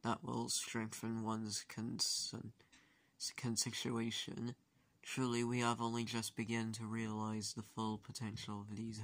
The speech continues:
herbs and their ability to heal the human body. Further research is sure, sure to yield even more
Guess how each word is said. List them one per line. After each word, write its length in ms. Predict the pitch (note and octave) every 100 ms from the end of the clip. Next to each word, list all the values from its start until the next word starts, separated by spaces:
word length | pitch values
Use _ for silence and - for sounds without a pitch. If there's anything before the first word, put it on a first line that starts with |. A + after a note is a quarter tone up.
| A2
herbs 500 | - A#2 - - - _ - - - - - - - - -
and 140 | A2+
their 140 | A2+ A2+
ability 720 | - A#2 A2 A2 - A#2 A2+
to 180 | - A2+
heal 320 | G#2+ A#2 A#2
the 100 | A2+
human 440 | G#2 A#2+ A2+ A2+
body. 680 | A2 A#2 A2 A2 B2 A2 G#2 - - - - _
Further 400 | - A#2 A2 A2+
research 680 | A2 A2 A#2 - A2 G#2+ -
is 120 | A2+ - - -
sure, 440 | - A#2 A2 G#2+ G#2+ - - - - - - -
sure 340 | - B2+ A#2 A2
to 220 | - A#2 G#2 -
yield 440 | A#2 A2 A2 G#2+ -
even 320 | G#3+ A2 A2
more 420 | A2 A2 A2 A2